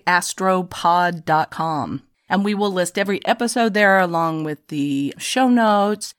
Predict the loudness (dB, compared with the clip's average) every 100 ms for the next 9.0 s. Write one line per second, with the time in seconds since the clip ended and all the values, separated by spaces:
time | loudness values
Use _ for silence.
0 | _ -6 -4 0 2 0 -2 -2 -2 -2
1 | -6 -4 -2 0 0 -2 -6 -6 -4 -4
2 | -4 -6 -6 -10 -6 -6 -4 -6 -6 -6
3 | -6 -6 -6 -4 -6 -6 -8 -6 -6 -8
4 | -10 -12 -14 _ -8 -4 -2 -2 -2 -2
5 | -4 -4 -4 -4 -6 -6 -6 -6 -8 -6
6 | -4 -4 -4 -6 -6 -8 -8 -8 -6 -4
7 | -6 -6 -6 -4 -2 -2 -2 -4 -8 -8
8 | -8 -12 -6 0 2 2 -2 -6 -10